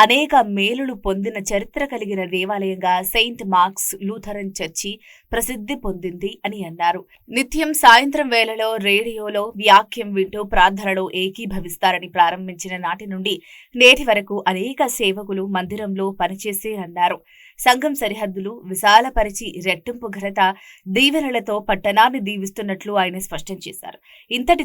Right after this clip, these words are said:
చరిత్ర కలిగిన దేవాలయం నూట తొమ్మిది సంవత్సరాలుగా ప్రజలకు క్రీస్తు బోధనను అందిస్తూ దినదినాభివృద్ధి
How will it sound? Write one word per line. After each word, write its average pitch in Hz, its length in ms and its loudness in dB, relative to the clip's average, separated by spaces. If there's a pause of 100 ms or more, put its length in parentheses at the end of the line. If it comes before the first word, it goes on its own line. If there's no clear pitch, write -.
చరిత్ర 233 280 -4 (100)
కలిగిన 226 260 -4 (120)
దేవాలయం 196 460 0
నూట 196 200 -6 (160)
తొమ్మిది 190 320 -8
సంవత్సరాలుగా 185 580 0 (100)
ప్రజలకు 190 400 -6 (200)
క్రీస్తు 208 360 -6 (100)
బోధనను 190 480 -6
అందిస్తూ 185 340 -8 (460)
దినదినాభివృద్ధి 254 880 8